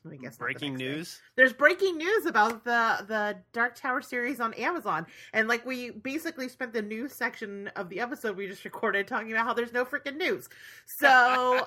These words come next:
Speaker 2: <laughs>
Speaker 1: um, I'm gonna splice this into that episode. So you, right now, if you are listening to the episode, you are hearing from us in the future. Like, this is what it is like to be Jake, basically.
Speaker 2: <laughs>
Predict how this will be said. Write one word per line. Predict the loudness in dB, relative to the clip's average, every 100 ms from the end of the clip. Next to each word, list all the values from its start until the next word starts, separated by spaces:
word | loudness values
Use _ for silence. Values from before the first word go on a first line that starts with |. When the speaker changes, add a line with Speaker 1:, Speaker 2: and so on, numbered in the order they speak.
| -4
Speaker 2:
<laughs> |
Speaker 1:
um, | 8 10 10 6 2 -2 -6 -8 -20 -20 6
I'm | 6 6
gonna | 2 -2
splice | -4 -12 -2 0 0 -2
this | -6 -2 0
into | 0 0
that | 2 2
episode. | 2 -2 -6 -2 -2 -2 -8
So | 0 2 2 2
you, | -2 -4 -6 -4 -4 -4
right | -2 0
now, | 0 0
if | 0
you | -2
are | -4
listening | -2 -6 -6 -8
to | -6
the | -4
episode, | -6 -6 -6 -6 -6
you | -4 0
are | 0
hearing | -2 -8 -6 -6 -8
from | -8 -4
us | -4 -4
in | -6
the | -6
future. | -8 -12 -12 -10 -4 -4 -4
Like, | -8 -4
this | -2 -2
is | 2
what | 4 4
it | 2
is | -8 -4
like | -4 -4
to | -10
be | -10
Jake, | -6 -4 -4 -10 _
basically. | -8 -8 -6 -4 0
Speaker 2:
<laughs> | 0